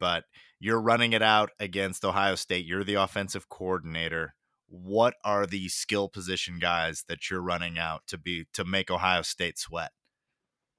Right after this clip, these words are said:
Like, what's the crazy, what's your dream, like, crazy, nonsensical lineup?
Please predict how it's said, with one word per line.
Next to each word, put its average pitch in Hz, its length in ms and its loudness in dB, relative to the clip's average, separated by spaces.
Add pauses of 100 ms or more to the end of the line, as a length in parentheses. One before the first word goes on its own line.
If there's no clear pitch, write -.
(680)
Like, 85 140 -12
what's 95 200 -6
the 127 60 -2
crazy, 120 640 4
what's 110 220 0
your 120 160 2
dream, 110 920 -2 (180)
like, 87 380 -4
crazy, 107 720 -2
nonsensical 95 840 -2
lineup? 78 300 -10